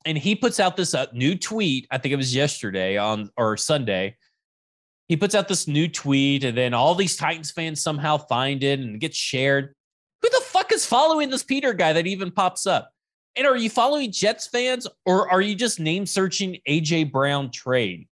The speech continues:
in Twitter? Get a fucking life. <laughs> Like,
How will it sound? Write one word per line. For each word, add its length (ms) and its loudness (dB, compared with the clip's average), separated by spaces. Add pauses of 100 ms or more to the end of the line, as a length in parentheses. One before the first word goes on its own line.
(120)
in 100 -4
Twitter? 260 -4 (880)
Get 240 6
a 40 6
fucking 400 2
life. 480 2
<laughs> 60 0 (640)
Like, 240 0